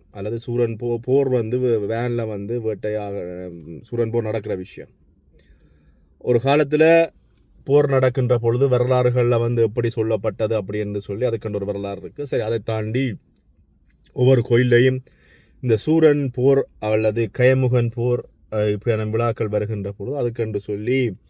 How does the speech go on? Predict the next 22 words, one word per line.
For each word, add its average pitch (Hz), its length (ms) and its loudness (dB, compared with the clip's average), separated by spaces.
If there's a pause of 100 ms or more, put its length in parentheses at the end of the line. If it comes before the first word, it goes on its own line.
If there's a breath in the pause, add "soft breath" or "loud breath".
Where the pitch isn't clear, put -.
(380 soft breath)
ஒவ்வொரு 110 260 2
கோயிலால 113 360 2
நிர்மாணிக்கப்பட்ட 107 920 -6
அங்க 107 320 -4
இருக்கின்ற 107 680 -2 (680)
கோயிலினுடைய 117 720 2 (200)
பரிபாலன 110 540 -6
சபையினரால், 107 640 -4 (680 soft breath)
அஹ், 98 680 -2
உருவாக்கப்பட்ட 120 600 2
ஒரு 104 100 0
அணியினர் 127 580 0 (280)
அதுக்காக 110 600 -2 (100)
பணியாற்றுவார்கள். 107 760 -4
அதாவது 107 380 -2
வந்து 104 200 -6
பாத்தீங்கன்னு 101 420 -8
சொன்னா 110 280 -8
சாமி 107 340 -8
தூக்குவதற்கென்று 101 520 -8
ஒருவர் 101 260 -6
இருப்பாங்க, 117 420 -2